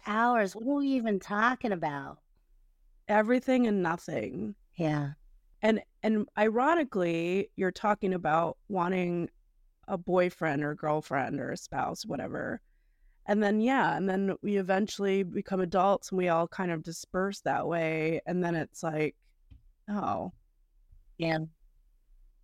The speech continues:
Speaker 2: You don't really know, you didn't really know what you had. I mean, and now we're all just separate, living our stupid separate lives. It's all kind of stupid, isn't it? I mean, it's great.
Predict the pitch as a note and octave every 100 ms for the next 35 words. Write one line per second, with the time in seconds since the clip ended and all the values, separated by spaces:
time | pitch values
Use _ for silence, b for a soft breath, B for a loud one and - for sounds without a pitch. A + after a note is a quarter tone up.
0 | - G#3 G3 - F3 F3 F3 D#3 - F#3+
1 | F#3 F#3 F3+ F3+ F3+ F3+ E3+ - F3 F#3+
2 | F3+ D3 C#3+ D#3 F#3+ _ _ _ _ -
3 | F3+ E3+ E3 E3 E3 E3 E3 E3 D#3+ E3
4 | - F3 - - F3+ - D3 C#3+ - E3
5 | F3 E3 E3+ - - F3+ - D#3 - E3
6 | - D#3+ - F3+ F3 D3+ D3 - - E3+
7 | E3+ F#3 E3 - _ _ F#3 - D#3+ E3
8 | F3 E3 E3+ - _ _ _ _ _ _
9 | _ _ _ _ _ _ _ _ _ _
10 | _ _ G3+ F#3+ F3 - E3+ - G#3 G#3
11 | D#3 C#3+